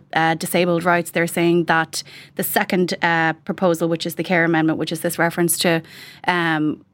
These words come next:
women's life in the home and replacing that with recognition of care within families,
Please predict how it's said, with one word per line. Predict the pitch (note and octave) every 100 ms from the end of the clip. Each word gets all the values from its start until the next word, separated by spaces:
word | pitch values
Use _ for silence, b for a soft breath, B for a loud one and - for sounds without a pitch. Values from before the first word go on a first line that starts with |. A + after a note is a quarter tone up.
| -
women's | F3+ F3+ F3 F3 E3 F#3
life | E3+ D#3
in | E3+
the | E3+
home | A3 A#3+ B3+ -
and | D#3+ D#3 E3
replacing | E3 E3+ E3+ E3
that | D#3+
with | - E3
recognition | D#3+ - - E3+ F3+
of | D#3
care | F3+ E3+
within | E3+ E3
families, | F#3 F#3 E3 E3+